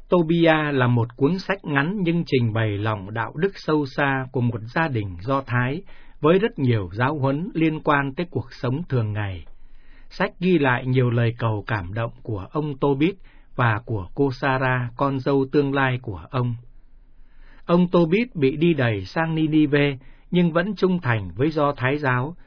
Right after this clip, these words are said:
và không chạy theo các thói tục của dân ngoại như những người Do Thái khác. Chúa lại cho ông trở thành người mua sắm cho vua Salmanasseh tất cả những điều vua cần dùng. Ông thường quảng đại giúp đỡ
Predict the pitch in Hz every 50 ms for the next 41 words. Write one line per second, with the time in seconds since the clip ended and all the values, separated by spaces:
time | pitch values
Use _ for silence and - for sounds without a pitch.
0 | - - _ - 202 - - 127 - - 185 185 190 180 - 131 120 - - -
1 | 170 170 170 - - 190 190 - - 147 165 226 247 - 131 120 - - - -
2 | 120 107 95 87 87 - 165 160 156 139 127 123 113 107 98 - - - - -
3 | 147 147 135 135 165 185 160 123 113 107 98 87 80 104 135 139 127 131 127 -
4 | 120 120 135 135 - - 135 135 147 - - - - - - - - - - -
5 | - - - - - - - - 156 175 185 151 127 113 113 117 - - 156 160
6 | 165 151 156 156 151 - - 127 113 107 - 120 120 117 117 113 120 117 110 101
7 | 104 131 160 160 160 160 - 143 139 165 202 190 - 185 156 143 143 147 147 147
8 | 143 131 - - 143 143 139 139 139 135 139 139 160 165 - - - 147 135 131
9 | 127 123 - - - - - - 196 208 - - - - 117 101 95 110 147 202
10 | 196 139 123 117 113 107 104 127 160 165 165 165 - - 117 113 107 101 107 120
11 | 110 104 98 90 - - - - - - - - - - - 175 175 190 185 -
12 | 147 131 120 120 117 - 127 113 95 92 98 113 123 127 123 113 117 170 208 -
13 | 160 143 143 185